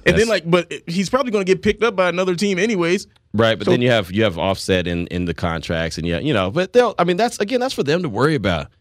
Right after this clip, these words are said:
Speaker 2: Not worried about it. Thank you for, you know, what you, what you ac-, attempted to do. Going to the team, signed by the team,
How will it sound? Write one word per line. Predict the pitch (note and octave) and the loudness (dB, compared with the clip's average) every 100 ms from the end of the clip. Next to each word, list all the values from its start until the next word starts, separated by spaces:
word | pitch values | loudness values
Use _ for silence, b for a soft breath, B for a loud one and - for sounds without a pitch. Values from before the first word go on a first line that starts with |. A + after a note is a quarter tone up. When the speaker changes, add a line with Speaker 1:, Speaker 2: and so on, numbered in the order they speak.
| _ _ - | _ _ -6
Speaker 2:
Not | G3 | -4
worried | D#2+ G2+ G2+ | -2 -2 0
about | A2 B2+ | 2 2
it. | E3 - _ _ _ | 0 -4 _ _ _
Thank | - D3+ | -2 -2
you | G#3 | -2
for, | F#3 F#3 | -2 0
you | F#3+ D#3 | 0 0
know, | E3 F#3+ | -2 -2
what | C3 D3 | -2 -2
you, | G2 E3 | -4 -2
what | B2+ D3+ | -2 0
you | F#3 F3 | 0 0
ac-, | C#3+ - - | -2 -2 -2
attempted | G#2 A2 A2 F3+ | 0 -2 -2 -2
to | F3 | 0
do. | B2+ D3 G3+ _ _ _ _ _ _ _ | 0 0 -2 _ _ _ _ _ _ _
Going | - F#2 C#3+ | -4 -2 0
to | F3 | 0
the | F3 | 0
team, | - D#3 F3+ | 0 0 0
signed | F3 F3 B2+ D3 | -2 -2 -2 0
by | E3+ | 0
the | F3 | -2
team, | - D#3+ F#3+ G3+ | -2 -2 -2 -6